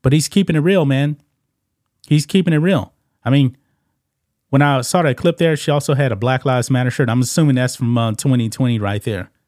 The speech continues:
So you kinda know where we're getting in with that. But that's just my thoughts on this.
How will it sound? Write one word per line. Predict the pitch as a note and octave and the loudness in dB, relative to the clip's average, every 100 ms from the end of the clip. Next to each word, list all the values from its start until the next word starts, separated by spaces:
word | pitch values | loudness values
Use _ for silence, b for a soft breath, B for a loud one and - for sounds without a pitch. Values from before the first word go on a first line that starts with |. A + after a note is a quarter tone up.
| _ _ _ | _ _ _
So | - C3 B2 - _ _ _ _ _ | -2 0 0 -2 _ _ _ _ _
you | - | -8
kinda | G2+ D#3 D#3 | 0 2 2
know | C#3 C#3 | 2 2
where | C3 B2+ | 2 0
we're | A#2+ | 0
getting | A2 A#2+ A2+ | -2 -2 -2
in | G#2+ G#2+ - - | -2 -4 -6 -6
with | G2+ | -4
that. | G2+ - - _ _ - | -4 -6 -12 _ _ -4
But | D3 - _ _ _ | -4 -4 _ _ _
that's | A2+ B2 F#3 - | -6 -2 -2 -2
just | F3 | -2
my | E3 D3+ | 0 0
thoughts | D3 C3 - | -2 -2 0
on | C#3 | 2
this. | C#3 C3 - | 2 -2 -6